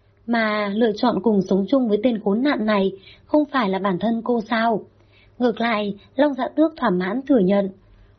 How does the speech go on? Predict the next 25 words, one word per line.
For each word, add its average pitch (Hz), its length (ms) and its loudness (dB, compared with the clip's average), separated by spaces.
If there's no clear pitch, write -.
Lúc 302 160 2
này, 202 400 -4
Tô 320 100 4
Lạc 233 220 0
Lạc 196 220 -2
bị 208 120 -2
nói 202 240 -2
đến 226 400 0
nói 214 220 2
cứng 220 180 0
họng, 262 280 -2
ngoài 233 180 0
đôi 254 120 2
mắt 302 260 0
chứa 220 160 2
đầy 254 200 2
oán 180 320 -2
khí 208 320 2
nhìn 262 160 4
chừng 202 220 0
chừng 196 260 0
người 196 120 0
đàn 196 160 2
ông 233 200 0
ra, 220 360 -4